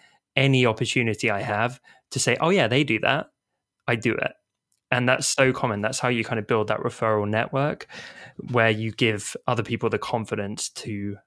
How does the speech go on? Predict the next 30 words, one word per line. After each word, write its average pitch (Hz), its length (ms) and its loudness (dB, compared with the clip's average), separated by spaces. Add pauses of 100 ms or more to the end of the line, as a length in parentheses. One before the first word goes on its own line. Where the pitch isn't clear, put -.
um, 101 400 -2
refer 107 420 -4
you 104 280 -8 (120)
in 110 140 -4
that 107 100 -6
helpful 117 280 -6
soundbite. 113 480 -2 (680)
So 131 240 4
another 147 340 4
thing 127 240 -2
is 110 220 0
realize 131 460 2 (100)
the 127 80 2
majority 117 640 0
of 107 340 0
successful - 640 -6
people, 113 540 -4 (400)
um, 107 340 2
you 120 160 -2
might 127 180 2
not 107 140 -2
realize, 120 400 0
but 110 220 -2
they 113 120 0
often 120 300 -2
did 110 180 -2
niche 110 300 -2
at - 100 -4
the 123 60 -6
start. - 420 -2